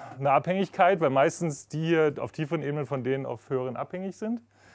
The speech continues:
Und eben Steuerung und Kontrolle unter anderem durch Zentralisierung von Informationen. Also das ist auch was, was häufig in Großkonzernen so stattfindet, ne, dass sich, äh, sag ich mal,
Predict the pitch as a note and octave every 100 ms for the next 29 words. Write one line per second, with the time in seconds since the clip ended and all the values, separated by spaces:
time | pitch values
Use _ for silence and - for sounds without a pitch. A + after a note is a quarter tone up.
0 | - - - - _ _ - D#3+ D#3 D3+
1 | D#3 - D3 F3+ E3+ D#3 A#2+ C3+ D#3 F#3
2 | D3+ C3 C#3+ D#3 C#3+ - C#3 C3+ B2+ C3
3 | C3+ C#3 B2 C3 A#2+ G#2+ G#2+ A2 G#2 A2+
4 | A#2+ D#3 D3+ B2 C#3+ - B2+ B2 C3 B2+
5 | A2+ D3+ - E3 C#3+ D3 D3+ D3 - D3
6 | - D#3+ D#3 C#3+ A#2+ D3 C3 B2+ B2 -
7 | C#3 B2 B2 B2 B2 A#2+ B2 A#2+